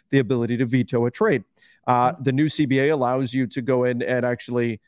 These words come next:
Speaker 1: remove that bit from it, so the player no longer has that ability to veto, which D'Angelo Russell, again, being the first player to do that. And now Mo Wagner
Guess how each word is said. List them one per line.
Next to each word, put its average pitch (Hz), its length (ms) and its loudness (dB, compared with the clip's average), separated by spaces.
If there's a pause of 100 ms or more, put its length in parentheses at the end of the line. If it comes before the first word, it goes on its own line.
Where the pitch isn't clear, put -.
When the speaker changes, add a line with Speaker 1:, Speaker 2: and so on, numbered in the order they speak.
(120)
Speaker 1:
remove 151 480 -2
that 123 320 0
bit 127 220 -2
from 120 180 -2
it, 180 120 -2
so 135 100 -4
the 123 80 0
player 131 420 -2
no 123 120 -2
longer 127 420 -2
has 120 280 -2
that 117 140 -2
ability 117 400 -4
to 117 80 -6
veto, 120 360 -2
which 147 220 -4
D'Angelo 117 360 -2
Russell, 113 280 -4
again, 127 220 -2
being 113 160 -2
the 107 60 -8
first - 260 -6
player 113 200 -2
to 104 100 -10
do 123 160 -6
that. 131 220 2 (400)
And 143 120 4
now 160 220 2
Mo 175 240 0
Wagner 151 420 0